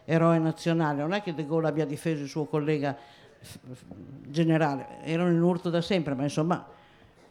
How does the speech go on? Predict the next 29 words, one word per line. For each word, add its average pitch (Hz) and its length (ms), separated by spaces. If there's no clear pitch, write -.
era 180 300
ovvio 170 460
che - 100
erano 156 300
tutti 226 320
collaborazionisti 185 1040
quelli 170 240
che 165 80
non 165 120
stavano 165 500
con 135 500
la 151 100
resistenza 165 640
da 170 140
De, 151 200
col 160 180
Maquis, 175 540
con, 147 400
da 151 120
De 151 140
Gaulle 160 200
fino 156 180
ai 151 100
comunisti. 143 540
In 240 120
Italia 240 800
non 190 260
fu 240 240
così 160 520